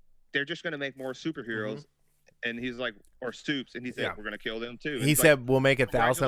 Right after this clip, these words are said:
Speaker 2: more
Speaker 1: "Congratulations."
Speaker 2: suits," and yeah. <laughs> So we'll kill
Speaker 1: Like,
Speaker 2: all.
Speaker 1: we're, we're the villains now.
Speaker 2: Yeah.
Speaker 1: And he's, and he's right. I mean,
Speaker 2: Yeah.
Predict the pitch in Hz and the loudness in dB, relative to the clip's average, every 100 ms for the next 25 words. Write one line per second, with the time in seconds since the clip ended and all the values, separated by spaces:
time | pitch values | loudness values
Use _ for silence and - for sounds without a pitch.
0 | 123 123 117 - 135 101 90 95 92 95 | 2 2 2 2 2 0 -2 -4 -6 -6
1 | 101 101 85 85 - 131 - - - - | -6 -4 -4 -8 -4 -4 -4 -10 -6 -2
2 | 101 95 95 - 104 101 101 139 131 139 | -2 -2 -4 0 0 0 -2 -4 -8 -6
3 | 139 135 131 143 120 104 101 85 117 117 | -6 -4 -6 -4 -6 -6 -6 -4 0 0
4 | 98 _ _ _ _ _ - - - - | 0 _ _ _ _ _ -20 -20 -20 -12
5 | - 143 170 185 131 151 170 127 127 196 | -4 -2 -2 -6 -8 -6 -6 -6 -4 -4
6 | 90 127 127 123 | -6 -6 -4 -2